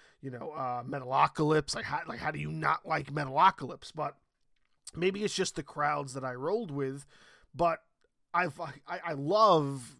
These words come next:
this show. I loved watching this show. I still binge it every so often. To this day, my wife and I make jokes about how we're gonna get tattoos of the three of them. And i-, it's just great to see that they're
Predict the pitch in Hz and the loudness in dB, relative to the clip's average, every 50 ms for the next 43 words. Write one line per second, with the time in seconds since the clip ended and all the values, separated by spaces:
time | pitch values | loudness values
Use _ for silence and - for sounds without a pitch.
0 | _ _ - 147 - 156 131 - - - 143 123 101 120 - 139 131 131 139 143 | _ _ -14 -4 -4 -4 -2 -2 -2 -4 -4 -4 -2 -4 -4 -2 -2 -2 0 2
1 | 151 160 165 170 165 156 147 139 131 120 - - 180 143 131 - - 143 131 135 | 4 4 6 6 6 4 2 -2 -8 -12 -14 -10 -6 -4 -4 -4 -6 -8 -8 -8
2 | 131 - - 143 139 139 160 170 - - - - 254 262 226 151 160 160 147 139 | -8 -6 -6 -6 -6 -6 -8 -8 -10 -12 -10 -6 -4 -4 -2 0 0 0 0 0
3 | 123 139 135 - _ - - - - - _ - 185 156 160 - - 175 151 147 | -2 -4 -4 -6 _ -20 -20 -20 -20 -18 _ -4 -2 -2 0 0 0 0 2 2
4 | 143 139 131 - - 139 135 131 131 127 - _ - - - - - - 175 165 | 2 0 0 -4 -6 -6 -6 -6 -6 -10 -14 _ -20 -20 -20 -10 -4 -2 0 0
5 | 160 139 127 135 151 165 156 151 151 143 147 139 131 139 147 147 143 - 147 143 | 0 -2 -2 -2 0 2 2 2 2 2 0 0 0 0 0 -2 0 0 -2 -2
6 | 143 139 135 135 127 120 143 151 147 135 - 139 151 139 139 139 139 135 131 139 | 0 0 -2 -4 -6 -2 -2 -2 -2 -2 -2 -2 -2 0 0 0 0 0 -2 -4
7 | 135 127 139 135 - - - 131 127 - - - 156 160 160 147 151 160 147 147 | -4 -4 -6 -6 -8 -6 -10 -10 -8 -8 -6 -4 -4 -2 -2 -2 -2 -4 -4 -4
8 | 151 151 151 156 151 139 143 156 151 151 147 151 143 _ _ - - - - _ | -4 -4 -2 -2 -2 -2 -2 -2 -2 -2 -4 -6 -10 _ _ -20 -20 -20 -20 _
9 | _ _ - 170 165 170 165 165 160 160 160 165 175 170 - 190 196 - 208 208 | _ _ -8 -6 -4 -2 -2 -4 -4 -6 -8 -12 -14 -14 -12 -16 -16 -8 -8 -8
10 | 208 _ - - - 233 247 - - - 143 151 185 202 202 196 190 143 160 165 | -8 _ -12 -10 -6 -6 -6 -6 -6 -8 -2 0 2 2 2 2 0 -4 -8 -8
11 | 156 - 180 180 170 165 160 135 - 156 143 | -8 -6 -6 -6 -6 -6 -6 -4 -4 -6 -6